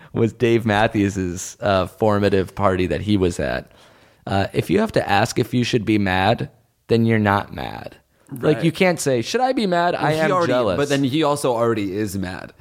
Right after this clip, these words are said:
Speaker 2: 'Cause he's like, "I'm kind of a jealous dude, I'm realizing, because I'm very pissed off at
Speaker 1: Yeah.
Speaker 2: this."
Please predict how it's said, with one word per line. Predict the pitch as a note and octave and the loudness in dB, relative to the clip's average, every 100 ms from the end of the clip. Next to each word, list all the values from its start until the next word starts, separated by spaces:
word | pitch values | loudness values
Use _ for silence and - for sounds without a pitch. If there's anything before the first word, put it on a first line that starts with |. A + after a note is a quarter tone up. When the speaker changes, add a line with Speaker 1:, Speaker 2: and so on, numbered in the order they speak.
| - _ - | -20 _ -8
Speaker 2:
'Cause | B2+ A#2 | -4 0
he's | C3+ | 0
like, | C3 A2+ G#2 - - _ _ _ _ _ - | 2 2 2 -2 -16 _ _ _ _ _ -4
"I'm | C#3+ D#3 | -2 -2
kind | F3+ A3+ A#3 | -4 -2 0
of | F#3+ | -2
a | |
jealous | C3+ C#3 E3 D#3+ C3 A2 | -2 -2 0 0 -2 -2
dude, | C#3+ D3 A#2+ A2 G2+ - | -2 2 2 0 -4 -4
I'm | B2 B2 | -2 0
realizing, | D3+ C#3+ C3+ A#2+ A#2 | 2 2 2 2 0
because | B2 A#2+ D3+ | 0 0 0
I'm | D3 A#2+ G#2+ | 0 -2 -4
very | G2 C3+ D3+ C#3+ B2+ | 0 2 2 2 0
pissed | - C#3 B2+ - | 0 0 0 0
off | B2 B2 A#2+ | 0 2 0
at | A#2 A2 | 2 2
Speaker 1:
Yeah. | G2+ F2 C#2+ | 2 2 0
Speaker 2:
this." | - A#2+ | -4 -10